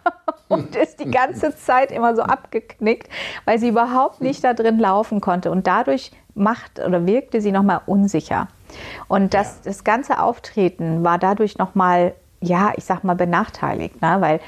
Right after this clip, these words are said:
Speaker 2: Ja.
Speaker 1: die fühlte sich in ihrem Outfit nicht wohl, die fühlte sich in den Schuhen nicht wohl, die konnte da drin überhaupt nicht laufen. Und, ähm, da kann ich wirklich nur den Tipp geben: kommt bitte so, wie ihr euch wohlfühlt. Natürlich nicht in Flipflops und Jeans und so, wie ihr jetzt irgendwie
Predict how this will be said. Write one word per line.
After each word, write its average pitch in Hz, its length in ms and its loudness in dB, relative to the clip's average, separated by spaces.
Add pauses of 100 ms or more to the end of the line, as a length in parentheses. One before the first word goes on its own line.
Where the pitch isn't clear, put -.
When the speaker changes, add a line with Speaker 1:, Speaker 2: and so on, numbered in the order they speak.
(640)
Speaker 2:
Ja. 135 260 -8
Speaker 1:
die 214 60 2
fühlte 302 320 0
sich 220 200 0
in 208 120 2
ihrem 185 180 2
Outfit 320 460 -2
nicht 302 200 -8
wohl, 285 280 4
die 226 80 -4
fühlte 240 260 0
sich 208 220 -2
in 180 60 2
den 160 120 2
Schuhen 302 360 0
nicht 233 180 0
wohl, 233 100 2
die 208 80 2
konnte 190 300 -2
da - 80 -
drin 165 140 -2
überhaupt 143 260 0
nicht 165 160 -8
laufen. 233 500 2
Und, 190 300 -2
ähm, 185 360 2
da 214 140 0
kann 247 180 -2
ich 233 160 -2
wirklich 277 280 0
nur 226 80 2
den 214 160 0
Tipp - 240 -6
geben: 202 360 0
kommt - 360 -4
bitte 262 260 -2
so, 202 460 2 (460)
wie 233 180 4
ihr 277 80 2
euch - 240 -2
wohlfühlt. 233 480 0
Natürlich 311 440 -2
nicht 233 180 -4
in 208 120 0
Flipflops - 640 -4
und 185 160 -4
Jeans 240 420 2
und 185 300 0 (120)
so, 202 200 2
wie 208 120 2
ihr 180 140 2
jetzt 180 300 0
irgendwie 180 300 0